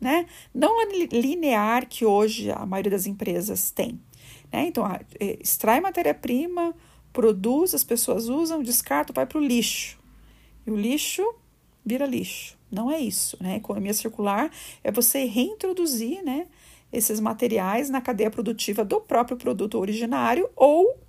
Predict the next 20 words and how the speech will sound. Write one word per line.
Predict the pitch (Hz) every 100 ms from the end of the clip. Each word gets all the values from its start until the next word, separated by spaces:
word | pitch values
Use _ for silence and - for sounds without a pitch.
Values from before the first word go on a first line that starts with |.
| _ - - - 453
em | 466
outros, | 262 262 - - 208
mas | 202 214 -
que | 269
não | 415
vire | 330 339
lixo, | 311 240 240 - 196
que | 196 -
entre | 214 220 285
em |
cadeias | 269 262 208 214 226 - - - _
produtivas. | - 226 247 - 196 180 175
É, | 180 180
é, | - 196 190 190
é | 196 196
essa | 214 233 302
a | 277
grande | 240 226 226 339 339 302
jogada, | 339 269 190 175 170
né? | 160 220